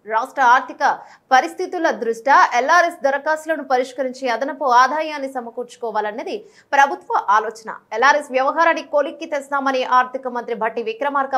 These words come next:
పలు సమీక్షల సందర్భంగా చెప్పారు. మున్సిపల్ వ్యవహారాలపై ముఖ్యమంత్రి త్వరలో ఉన్నత స్థాయి సమీక్ష నిర్వహిస్తారని, అప్పటికి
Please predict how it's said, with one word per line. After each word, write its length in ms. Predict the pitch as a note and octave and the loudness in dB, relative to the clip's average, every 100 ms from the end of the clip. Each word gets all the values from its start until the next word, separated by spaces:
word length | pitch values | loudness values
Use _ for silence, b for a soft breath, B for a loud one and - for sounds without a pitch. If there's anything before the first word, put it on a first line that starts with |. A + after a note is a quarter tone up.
| B3+ | -4
పలు 120 | A#3 A#3 | -8 -6
సమీక్షల 520 | A#3 D4 - - D#4+ G#3+ F3+ B B C#4+ | -6 -6 -8 -6 2 2 0 B B -2
సందర్భంగా 520 | C#4+ E4+ C#4+ C#4+ C#4 C4+ | 0 0 -4 -6 -8 -8
చెప్పారు. 320 | C4+ F#3 D3 - A3 | -8 -6 -8 -12 -18
మున్సిపల్ 380 | A#3+ B3 D4 B3+ | -16 -6 -4 0
వ్యవహారాలపై 600 | C4+ D4+ E4+ D#4+ D#4+ D4+ C#4 | -2 0 -2 -2 -2 -4 -6
ముఖ్యమంత్రి 420 | C#4 D4 C#4+ C#4+ C4+ | -10 -10 -8 -10 -4
త్వరలో 280 | B3+ C4+ C4 B3+ | -2 -2 -4 -6
ఉన్నత 220 | B3 B3+ C4 C4 | -8 -8 -10 -8
స్థాయి 260 | C4+ B3+ A#3+ | -4 -4 -4
సమీక్ష 260 | A3+ A3 B3 G#3+ | -12 -12 -14 -14
నిర్వహిస్తారని, 600 | G3+ G3+ - G3 G3+ G#4 B B B - D4+ | -14 -12 -6 -4 -4 -10 B B B 2 2
అప్పటికి 440 | - G4+ G#4 G4+ | 2 -4 -4 -4